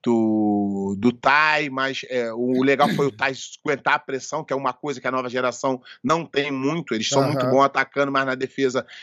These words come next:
Speaker 1: e ele conseguiu defender por muito tempo o Mika, é o, o Mika é um assassino nas costas, chega nas costas, ele, ele não, não, não erra, entendeu?
Speaker 2: É.
Speaker 1: Então foi legal também, a luta, porra, a luta do Lô eu amei, porra, a luta do Lô foi a
Speaker 2: foda,
Speaker 1: melhor.
Speaker 2: né?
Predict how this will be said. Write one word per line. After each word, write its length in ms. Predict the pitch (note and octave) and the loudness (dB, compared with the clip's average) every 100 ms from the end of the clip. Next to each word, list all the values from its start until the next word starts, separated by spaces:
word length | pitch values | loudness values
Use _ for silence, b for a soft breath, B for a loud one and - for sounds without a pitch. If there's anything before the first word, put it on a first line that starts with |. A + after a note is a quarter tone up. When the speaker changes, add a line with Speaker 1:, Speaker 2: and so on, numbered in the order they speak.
| B | B
Speaker 1:
e 80 | B2+ | 2
ele 120 | D#3 | 2
conseguiu 640 | D#3 D3 D#3 C#3 A2+ C3+ C#3+ | 2 0 0 -2 0 2 4
defender 520 | B2 C3+ C3 A#2+ C#3 | 2 2 2 2 0
por 180 | C#3 B2+ | 0 0
muito 360 | B2 C#3+ C3+ | 2 0 -2
tempo 340 | A#2+ C3+ B2+ B2+ B - | -4 -2 -2 -8 B -2
o 80 | A#2+ | 2
Mika, 300 | C3 C#3 C#3 A#2+ | 4 4 2 2
é 100 | C3+ | 2
o, 100 | E3 | 4
o 140 | D3 | 2
Mika 280 | B2 C#3 F3+ | 0 0 2
é 40 | |
um 260 | A3 G#3 E3 | 0 2 2
assassino 520 | D#3+ - E3 - E3+ | 2 2 -4 -6 -6
nas 200 | E3+ C3+ | -4 -4
costas, 280 | - A#2+ F#2 B B | -4 -4 -4 B B
chega 260 | - D3 C#3+ | 0 2 4
nas 180 | C#3 - | 2 0
costas, 320 | C#3 C#3 D#3+ | 0 0 -2
ele, 200 | D3+ C#3+ | -4 -2
ele 140 | C3 C3 | -2 0
não, 140 | C#3+ C#3+ | 0 0
não, 240 | B2 C3+ | 0 2
não 180 | C#3+ C#3+ | 2 4
erra, 400 | B2 B2 G#2 F#2 _ _ _ _ _ _ _ _ | 4 2 0 -8 _ _ _ _ _ _ _ _
entendeu? 300 | G2+ G#2+ A#2 | -6 -2 0
Speaker 2:
É. 40 | B2+ | 2
Speaker 1:
Então 320 | B2+ C#3 C#3+ | 4 4 2
foi 180 | - C3+ | 2 4
legal 320 | B2+ B2 C3 | 4 4 2
também, 400 | B2+ A#2+ B2+ D#3+ G#3 B3+ B B - | 0 -2 -2 -2 -4 -8 B B 0
a 80 | D3+ | 2
luta, 280 | F#3+ F#3+ C#3+ | 2 0 -2
porra, 240 | D3 C3+ | 0 0
a 20 | |
luta 220 | C#3 - C#3 | 0 2 2
do 100 | C3 | 4
Lô 200 | B2 D#3 | 6 6
eu 180 | B3+ C#4 | 6 4
amei, 460 | A#2 A2+ G#2 - _ _ | 2 0 -2 -6 _ _
porra, 180 | - F#2+ | -8 -4
a 20 | |
luta 260 | A2+ C3+ C3 | -4 2 2
do 60 | |
Lô 80 | B2+ | 2
foi 180 | C#3+ F3 | 4 4
a 20 | |
Speaker 2:
foda, 120 | D#3+ C3 | 6 4
Speaker 1:
melhor. 260 | G#2+ G#2 | 2 0
Speaker 2:
né? 180 | A#2 C3 | -4 -8